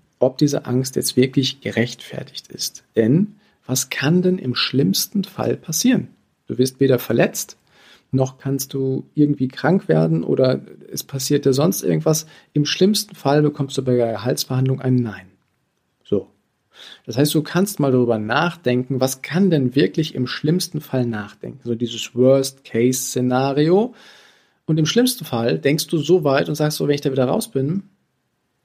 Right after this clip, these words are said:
tja, dann habe ich vielleicht ein Nein. Und ich hab's versucht. Und dann denkst du weiter drüber nach, was denn so grundsätzlich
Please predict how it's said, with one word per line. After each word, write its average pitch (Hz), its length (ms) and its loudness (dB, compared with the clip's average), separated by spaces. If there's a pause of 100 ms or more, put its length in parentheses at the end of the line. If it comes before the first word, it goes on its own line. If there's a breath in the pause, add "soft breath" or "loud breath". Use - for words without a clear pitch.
(320)
tja, 120 280 -6 (920)
dann 117 120 -6
habe 107 100 -6
ich - 60 -8
vielleicht 139 260 -2
ein 156 100 4
Nein. 107 280 -2 (680)
Und 220 80 2
ich 208 80 -2
hab's - 160 -4
versucht. 131 440 -4 (1400 loud breath)
Und 131 640 4
dann 147 220 2
denkst 214 220 2
du 208 100 4
weiter 202 240 4
drüber 127 240 4
nach, 117 300 2
was 156 140 0
denn 170 120 -2
so 180 120 -2
grundsätzlich 190 920 0